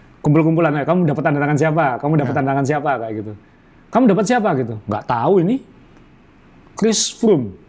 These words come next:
Speaker 1: "Nggak tahu siapa itu." <laughs> Padahal kemudian itu jadi juara empat kali, Wiggins cuma sekali kayak gitu.
Speaker 2: Ya.
Speaker 1: Jadi, eh, ya polos-polosan aja kita waktu itu. Jadi ya ini sepeda Wiggins, eh, dari era dia juara Tour de France. Jadi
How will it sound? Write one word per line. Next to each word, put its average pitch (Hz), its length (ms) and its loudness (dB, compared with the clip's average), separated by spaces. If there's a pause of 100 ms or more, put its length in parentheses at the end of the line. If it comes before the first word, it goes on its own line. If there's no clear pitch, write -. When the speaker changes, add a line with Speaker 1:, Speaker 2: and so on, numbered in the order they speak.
Speaker 1:
"Nggak 117 160 -6
tahu 156 140 0
siapa 151 300 -4
itu." 139 140 -4 (800)
<laughs> 190 760 -2
Padahal 175 240 2
kemudian 190 380 4
itu 185 160 0
jadi 151 200 2
juara 147 240 2
empat 156 200 -2
kali, 208 200 4
Wiggins 151 320 4
cuma 202 160 -2
sekali 202 380 0
kayak 135 100 -4
gitu. 127 100 -2
Speaker 2:
Ya. 120 80 -4
Speaker 1:
Jadi, 170 180 4 (880)
eh, 135 340 0 (240)
ya 156 100 0
polos-polosan 202 600 2
aja 185 200 4
kita 127 220 -2
waktu 117 240 -8
itu. 110 140 -8
Jadi 120 180 2
ya 147 140 2
ini 139 200 0
sepeda 135 320 0
Wiggins, 160 480 0
eh, - 280 -14
dari 127 280 -2
era 131 260 0
dia 120 180 -2
juara 107 580 -6
Tour 113 160 -4
de 104 80 -4
France. 107 260 -6
Jadi 131 260 0